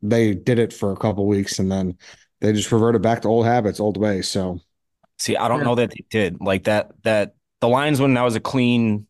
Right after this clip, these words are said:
Speaker 2: well put together win. The Vikings wasn't, you know?
Speaker 3: But they,
Speaker 1: Yeah, but
Speaker 3: they still
Speaker 1: still,
Speaker 3: had to
Speaker 1: they, they
Speaker 3: drive at
Speaker 1: find
Speaker 3: the
Speaker 1: a way
Speaker 3: end, win the game.
Speaker 1: Yeah, and they find a way to lose those games, like,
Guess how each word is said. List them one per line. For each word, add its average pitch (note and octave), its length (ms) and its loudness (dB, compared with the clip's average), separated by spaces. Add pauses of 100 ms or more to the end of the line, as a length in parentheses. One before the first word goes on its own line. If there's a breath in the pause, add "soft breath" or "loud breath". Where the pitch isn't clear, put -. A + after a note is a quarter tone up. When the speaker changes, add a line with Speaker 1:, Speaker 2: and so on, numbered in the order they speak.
(180)
Speaker 2:
well G#2+ 340 4
put G#2+ 200 -6
together G2 360 0
win. F2 280 -4
The F2+ 160 2
Vikings G2 520 -2
wasn't, E2 380 -4 (580 soft breath)
you F#2+ 140 -4
know? F#2+ 320 0 (400)
Speaker 3:
But - 120 -4
they, C3+ 120 0
Speaker 1:
Yeah, D#3 100 2
but C3+ 80 2
Speaker 3:
they - 60 0
still - 140 -14
Speaker 1:
still, E3 160 4
Speaker 3:
had C#3+ 180 0
to - 60 -12 (120)
Speaker 1:
they, C3 60 4
they B2+ 40 4
Speaker 3:
drive C3+ 320 0
at A#2+ 60 0
Speaker 1:
find D#3 160 2
Speaker 3:
the D3+ 40 2
Speaker 1:
a C#3+ 40 2
way C3+ 140 2
Speaker 3:
end, - 140 -6 (160)
win G2 160 0
the E2+ 80 0
game. F2 580 -2 (160)
Speaker 1:
Yeah, A#2 260 2
and A2+ 140 2
they B2 100 2
find C#3+ 320 0
a C3 60 4
way B2+ 120 4
to A2+ 60 2
lose B2 260 2
those G2+ 200 -4
games, G2 320 -4
like, F#2+ 200 -6